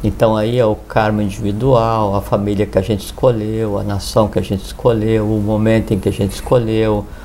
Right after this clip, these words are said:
o que cada um tem de tendência negativa, o que cada um tem de tendência positiva. Então é, é assim, é como se fosse uma, uma mistura alquímica que vem desde o início dos tempos, né?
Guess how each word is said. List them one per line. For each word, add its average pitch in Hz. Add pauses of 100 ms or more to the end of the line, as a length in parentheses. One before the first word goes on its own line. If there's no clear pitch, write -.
(140)
o -
que -
cada 104
um 92
tem 107
de 107
tendência 98
negativa, 104
o -
que -
cada 98
um 101
tem 101
de 104
tendência 101
positiva. 120 (360)
Então 120
é, 127 (760)
é 113
assim, 120 (440)
é 110
como 117
se -
fosse -
uma, 107 (320)
uma 113
mistura 117
alquímica 131 (680)
que 123
vem 110
desde 131
o 123
início 117
dos -
tempos, 120
né? 107